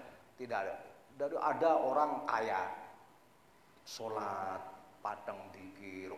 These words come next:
umroh. Jangan merasa lebih mulia dari yang lain. Saya paling tidak mau dengan orang, bahkan kadang sudah ustaz, sudah tokoh, cerita, "Saya itu dulu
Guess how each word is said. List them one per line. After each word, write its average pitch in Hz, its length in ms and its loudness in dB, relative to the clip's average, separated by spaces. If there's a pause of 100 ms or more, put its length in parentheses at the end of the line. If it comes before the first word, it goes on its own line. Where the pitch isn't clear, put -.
umroh. 104 880 -4 (400)
Jangan 147 400 -6
merasa 156 400 -4
lebih 151 240 -4
mulia 143 400 -6
dari 123 240 -6
yang 110 80 -8
lain. 104 160 -12 (720)
Saya 147 320 4
paling 131 320 2
tidak 120 280 -4
mau 107 360 -2
dengan 95 480 -8
orang, 98 720 -4
bahkan 101 400 -6
kadang 101 400 -4
sudah 98 320 -10
ustaz, 95 560 -6
sudah 98 200 -12 (120)
tokoh, 85 360 -14 (840)
cerita, 92 720 -8
"Saya 135 400 -10
itu 143 160 -14
dulu 143 240 -12